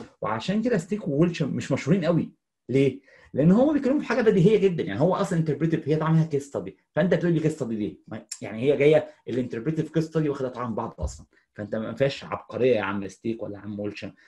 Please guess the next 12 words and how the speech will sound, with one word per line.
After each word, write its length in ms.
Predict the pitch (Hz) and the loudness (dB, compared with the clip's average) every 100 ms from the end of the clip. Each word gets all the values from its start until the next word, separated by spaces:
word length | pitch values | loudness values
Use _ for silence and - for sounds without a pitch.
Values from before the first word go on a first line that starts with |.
| _ | _
حبايبنا 500 | - 107 127 135 110 | -6 2 2 2 0
وكل 260 | - 123 107 | -2 -4 -4
حاجه 280 | 110 117 | -6 -6
علينا 220 | 101 113 104 | -4 -4 -4
على 100 | 104 | -6
راسي، 200 | - _ _ _ | -8 _ _ _
بس 160 | 117 160 | -6 -2
انتوا 160 | 160 | -2
مش 140 | 123 107 | -4 -6
عاملين 220 | 117 135 | -4 -4
حاجه 340 | 123 131 - 90 | -2 -4 -4 -10
جباره. 520 | 107 104 - - | -6 -6 -4 -6